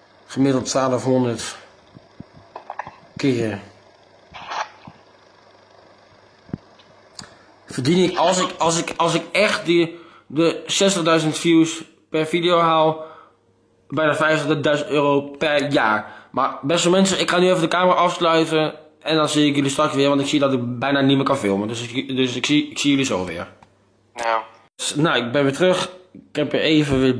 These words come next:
Speaker 1: beeldtijd. Maar, eh, heb je nog iets te zeggen voor in de vlog, Twan?
Speaker 2: Abonneer op dit kanaal.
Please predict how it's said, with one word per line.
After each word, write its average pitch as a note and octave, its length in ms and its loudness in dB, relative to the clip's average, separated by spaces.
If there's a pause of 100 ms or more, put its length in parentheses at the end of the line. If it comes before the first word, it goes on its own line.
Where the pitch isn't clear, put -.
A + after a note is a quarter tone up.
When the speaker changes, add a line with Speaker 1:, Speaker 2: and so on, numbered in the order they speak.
(180)
Speaker 1:
beeldtijd. D3+ 1000 0 (2000)
Maar, D3+ 400 2
eh, D#3+ 420 2
heb D#3 140 -2
je F#3 60 4
nog F#3+ 280 2
iets F3 260 0
te E3 100 -4
zeggen F#3+ 340 2
voor F3 180 0
in F#3+ 100 4
de F3 60 4
vlog, G#3+ 500 -4
Twan? G#3+ 420 0 (1400)
Speaker 2:
Abonneer C3 680 -2
op B2 120 -4 (340)
dit B2+ 240 -8
kanaal. B2 540 -2